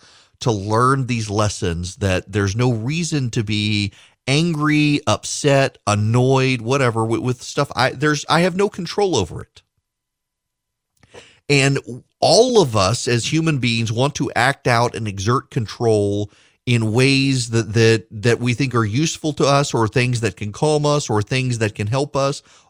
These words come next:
All of us want that. And I get that everybody wants that. I want that too. I want to be in control of my life.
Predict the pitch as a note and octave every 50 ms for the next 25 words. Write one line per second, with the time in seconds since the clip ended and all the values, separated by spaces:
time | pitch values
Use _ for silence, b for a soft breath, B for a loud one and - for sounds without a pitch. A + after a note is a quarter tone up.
0 | b _ - C#3 D3+ F3 G#3 G3+ F#3 D#3+ D3+ C#3+ C3 - B2 A2+ G#2+ D#2 - -
1 | E2+ C2 - _ - - _ _ _ _ _ _ _ _ _ _ - - C3+ C3+
2 | C#3 C#3+ C#3+ C3+ B2 D3+ D#3 - - A2+ A2 A2+ G#2+ A#2 A2 A2+ A2 G#2 G#2 F#2
3 | - - A1 F#2+ A#2 C3 B2+ C3 B2+ A2 - A2+ F#2+ - - G#2+ F2+ F2+ G2 G#2
4 | G#2+ B2 B2+ B2 B2+ B2+ B2 - - A2+ F#2+ - G2+ - - - - D3+ D3 C3+
5 | B2 B2 A#2 A2+ A2+ G#2+ F2+ D#2 - -